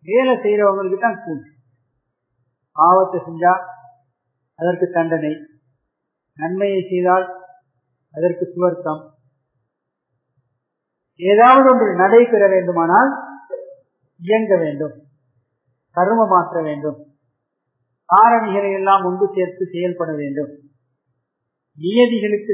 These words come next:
சட்டங்களுக்கு ஏற்ப மனிதன் தன்னுடைய வாழ்க்கைகளை,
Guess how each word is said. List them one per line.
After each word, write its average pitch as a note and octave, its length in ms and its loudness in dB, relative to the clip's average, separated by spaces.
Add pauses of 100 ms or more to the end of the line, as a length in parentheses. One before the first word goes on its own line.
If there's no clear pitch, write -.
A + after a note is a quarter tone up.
சட்டங்களுக்கு G3+ 760 -2
ஏற்ப F#3+ 360 0 (960)
மனிதன் F#3+ 400 -4
தன்னுடைய F3+ 380 -4
வாழ்க்கைகளை, E3+ 640 -2